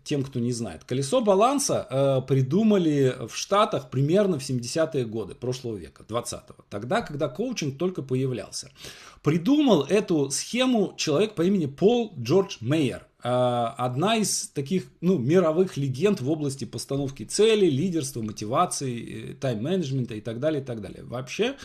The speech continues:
по одной из версий, именно он основатель индустрии личностного развития. На самом деле это совсем не так. Э, есть большой, уже в девятнадцатом веке эта индустрия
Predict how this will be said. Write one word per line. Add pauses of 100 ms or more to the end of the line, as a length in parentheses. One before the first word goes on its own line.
(480)
по
одной
из
версий,
именно
он
основатель
индустрии
личностного
развития.
На
самом
деле
это
совсем
не
так.
Э,
есть
большой,
уже
в
девятнадцатом
веке
эта
индустрия